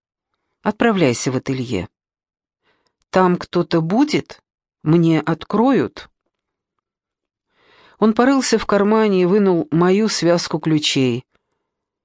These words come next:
"Я взял их у тебя". Он протянул ключи. Я закрыл ателье на неопределённое время. В любом случае обучение близилось к концу.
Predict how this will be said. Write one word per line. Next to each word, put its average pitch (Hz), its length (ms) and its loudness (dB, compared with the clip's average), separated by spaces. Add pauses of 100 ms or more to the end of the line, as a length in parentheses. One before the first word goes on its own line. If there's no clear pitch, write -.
(260)
"Я 185 200 2
взял 196 280 2
их 185 140 -2
у 190 40 2
тебя". 139 600 0 (640)
Он 214 160 2
протянул 160 520 0
ключи. 131 580 -4 (640)
Я 214 100 2
закрыл 233 380 0
ателье 165 400 0
на 160 160 2
неопределённое 170 800 0
время. 175 540 -2 (720)
В 160 60 0
любом 247 300 4
случае 233 500 0
обучение 185 600 0
близилось 175 600 0
к - 40 -16
концу. 147 680 -2